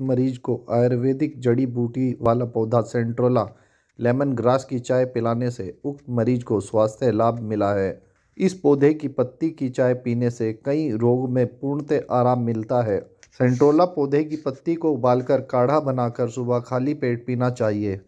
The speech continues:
जिससे व्यक्ति को शारीरिक रूप से मजबूती मिलती है, साथ ही रोग का नाश भी होता है।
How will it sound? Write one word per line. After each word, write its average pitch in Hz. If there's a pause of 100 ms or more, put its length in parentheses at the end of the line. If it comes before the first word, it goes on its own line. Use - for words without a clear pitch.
(100)
जिससे 123
व्यक्ति 147
को 160
शारीरिक 139
रूप 139
से 135
मजबूती 123
मिलती 120
है, 98 (200)
साथ 147
ही 170
रोग 147
का 135
नाश 127
भी 123
होता 107
है। 98